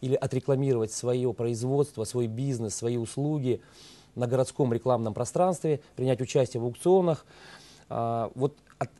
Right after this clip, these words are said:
продажи ста тридцати двух мест, которые сейчас выставляются, мы планируем получить не менее двенадцати миллионов рублей. Это вот миним-,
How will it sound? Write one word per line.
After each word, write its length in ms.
продажи 460
ста 260
тридцати 380
двух 540
мест, 300
которые 300
сейчас 200
выставляются, 580
мы 120
планируем 420
получить 400
не 160
менее 380
двенадцати 600
миллионов 460
рублей. 400
Это 180
вот 160
миним-, 240